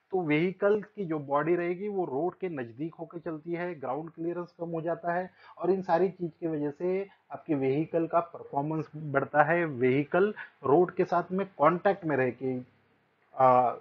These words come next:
ज्यादा stable होता है, traction अच्छा better होता है, इसीलिए performance भी बढ़ जाता है। Then low center of gravity है, जैसे कि मैंने बोला कि height कम है, तो इसकी वजह से ये problem भी नहीं आती।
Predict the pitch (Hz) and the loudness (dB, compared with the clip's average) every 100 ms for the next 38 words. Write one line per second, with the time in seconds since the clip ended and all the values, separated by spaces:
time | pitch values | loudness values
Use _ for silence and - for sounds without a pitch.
0 | - 131 156 180 190 139 - 135 127 123 | -8 2 4 6 2 0 -2 0 0 -2
1 | 120 120 123 175 190 131 120 - 151 139 | -6 -2 -2 -2 -2 -6 -6 -8 -10 -8
2 | - 131 123 113 117 117 127 147 226 - | -8 -8 -8 -10 -10 -10 -4 -2 -2 -6
3 | - _ 131 143 151 226 - 120 - 123 | -20 _ -12 -2 2 2 0 -4 -2 -4
4 | 127 120 143 175 120 110 104 101 110 107 | -4 -6 -2 -2 -2 -4 -6 -10 -10 -10
5 | 107 - _ _ _ - - 160 202 185 | -10 -12 _ _ _ -8 10 10 10 4
6 | _ - 127 170 190 180 175 185 170 165 | _ -4 2 2 2 -2 -2 -2 -2 0
7 | 165 170 185 185 185 139 123 143 156 151 | 0 0 0 0 -2 -4 -6 -8 -8 -6
8 | 151 151 156 156 - 143 131 143 - 156 | -4 -4 -4 -4 -6 -8 -6 -6 -6 -6
9 | 147 151 160 160 _ _ _ 147 156 165 | -4 -4 -6 -10 _ _ _ 4 4 4
10 | _ 135 - 151 135 127 139 190 240 339 | _ -12 -8 -4 -2 -2 -4 -2 -2 -4
11 | _ _ _ _ - - 165 - - - | _ _ _ _ -20 -20 -20 -20 -20 -20
12 | 147 135 147 185 - _ 135 117 120 120 | -4 0 0 -2 -14 _ -8 -6 -4 -6
13 | 117 208 214 131 120 123 120 - 120 | -6 -6 -6 -10 -8 -8 -8 -10 -12